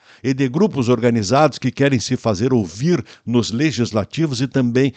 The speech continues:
nos executivos. Vereadores são nossos representantes legais e, como tal, precisam ser estimulados a exercer o poder em nosso nome,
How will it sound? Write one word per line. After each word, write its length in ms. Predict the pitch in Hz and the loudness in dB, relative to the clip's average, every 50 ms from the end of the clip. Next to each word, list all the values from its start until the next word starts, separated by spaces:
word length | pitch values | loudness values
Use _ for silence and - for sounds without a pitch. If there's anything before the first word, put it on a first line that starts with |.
| - _ | -10 _
nos 320 | - 117 135 147 143 107 113 | -4 2 2 4 4 4 2
executivos. 1040 | 117 95 104 117 107 - 101 - - - 151 143 113 - - 110 - - - - _ _ _ _ _ _ _ _ _ _ _ _ _ - _ _ | 0 0 -2 -4 -4 -6 -10 -10 -8 -6 -4 -4 -4 -6 -10 -16 -18 -16 -18 -18 _ _ _ _ _ _ _ _ _ _ _ _ _ -20 _ _
Vereadores 840 | 104 120 135 135 98 - 120 139 175 190 147 117 - - - - - _ _ _ _ _ _ _ _ _ - - _ | 0 2 2 2 0 2 4 6 6 6 6 4 -2 -6 -10 -14 -18 _ _ _ _ _ _ _ _ _ -20 -20 _
são 200 | - - 127 120 | 0 4 4 6
nossos 500 | 120 135 151 139 - 135 123 - - - - _ | 6 4 4 2 0 -2 -2 -2 -4 -10 -10 _
representantes 840 | - 117 135 180 175 - 156 139 113 117 113 95 - 147 156 147 - | -4 0 2 2 2 0 -2 -2 0 0 -2 -2 0 -4 -4 -4 -4
legais 420 | 117 117 104 101 131 151 156 127 98 | -4 -4 -2 0 0 0 0 2 0
e, 60 | 117 | -2
como 240 | 110 135 139 131 120 | -2 -2 -2 -2 0
tal, 160 | - 156 165 | 0 0 -2
precisam 520 | 139 - 139 113 - - 156 135 117 139 | 0 0 -2 -2 -2 -4 -6 -4 -2 -2
ser 220 | 120 - 143 147 - - | -2 -2 -2 -4 -2 0
estimulados 1300 | 208 226 226 - - - - - - 170 151 143 131 127 127 123 113 104 87 85 98 92 - - - - - - - 110 104 | 0 0 0 0 -2 -6 -6 -6 -4 -2 0 2 2 4 4 4 2 2 -2 -6 -12 -14 -14 -14 -14 -16 -20 -20 -20 -6 0
a 140 | 117 135 139 | 2 4 4
exercer 760 | 143 127 110 123 120 107 95 - - - 147 165 196 202 | 4 4 2 2 0 0 -2 -4 -6 0 4 6 6 6
o 60 | 180 147 | 6 4
poder 400 | - - 127 113 110 151 170 170 | 2 0 0 0 2 2 2 2
em 120 | 151 143 | 2 2
nosso 340 | 139 135 123 - - - 110 | 2 0 -2 -2 -2 -4 -2
nome, 440 | 107 120 139 147 139 120 110 98 | 2 4 4 6 6 6 4 2